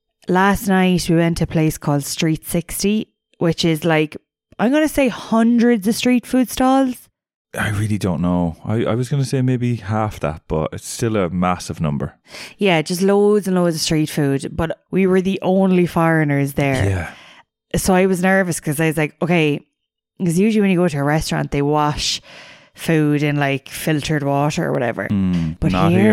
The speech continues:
Speaker 2: here.
Speaker 1: no.
Speaker 2: Do you know where that water's coming from?
Speaker 1: I don't know. And they gave us, like, a little bucket of water with our meal to wash
Speaker 2: Yeah.
Speaker 1: our hands. And I was like, that's gonna make my hands dirtier.
Speaker 2: Yeah.
Speaker 1: So I'm not gonna
Speaker 2: So
Speaker 1: use that.
Speaker 2: definitely not gonna eat that.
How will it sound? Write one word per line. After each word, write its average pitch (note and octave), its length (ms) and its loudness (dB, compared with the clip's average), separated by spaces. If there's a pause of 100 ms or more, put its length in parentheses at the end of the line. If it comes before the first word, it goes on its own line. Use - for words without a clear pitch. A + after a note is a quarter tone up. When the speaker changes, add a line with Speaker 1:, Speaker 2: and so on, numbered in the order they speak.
(180)
Speaker 2:
here. F#3+ 100 -2 (320)
Speaker 1:
no. F#3 420 4
Speaker 2:
Do - 100 -4
you F#2+ 60 0
know E2+ 60 0
where F#2 160 2
that E2 160 0
water's - 280 -2
coming E2 220 -4
from? D#2+ 240 -4 (560)
Speaker 1:
I - 100 -2
don't G3 200 4
know. A3 140 4
And E3 120 2
they E3+ 60 2
gave G3 240 2
us, F#3+ 120 0
like, F3+ 140 0
a - 20 2
little F3+ 160 0
bucket D#3+ 380 2
of D3+ 80 2
water C#3 480 0
with D3+ 140 2
our C3+ 240 0
meal C3 340 0
to A#2+ 240 0
wash D#3 260 2
Speaker 2:
Yeah. F3 80 4
Speaker 1:
our D#3 60 2
hands. G#3 340 4
And G#3 80 2
I F3+ 100 4
was E3+ 100 0
like, D#3+ 240 -2 (180)
that's E3 280 0
gonna D#3 180 0
make D3 180 0
my E3 80 2
hands E3 320 2
dirtier. C#3 460 -4 (100)
Speaker 2:
Yeah. A#2+ 300 0
Speaker 1:
So D#3+ 640 0
I'm E3+ 100 0
not D#3 220 2
gonna F#3 180 2
Speaker 2:
So D#3+ 160 2
Speaker 1:
use A2 200 0
that. F#2 160 0
Speaker 2:
definitely - 200 -4
not B2 160 -2
gonna - 120 -2
eat A2+ 180 -6
that. B2 320 -2